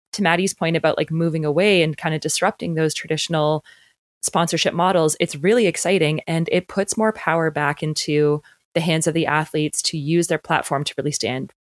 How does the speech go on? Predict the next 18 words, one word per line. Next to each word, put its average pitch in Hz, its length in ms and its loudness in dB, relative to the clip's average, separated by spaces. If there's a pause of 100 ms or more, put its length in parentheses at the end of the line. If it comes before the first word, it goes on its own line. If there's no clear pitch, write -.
(160)
for 139 260 0
what 143 160 0
matters 123 380 -2
to - 100 -6
them, 87 420 -4
which 190 160 -2
is 190 100 -2
clearly 180 340 2
what 165 120 -2
you're 160 100 0
doing. 127 340 0
And 151 100 -4
I 151 80 -4
think 160 180 -4
that's - 200 -2
just - 180 -4
so - 160 -4
cool. - 360 -2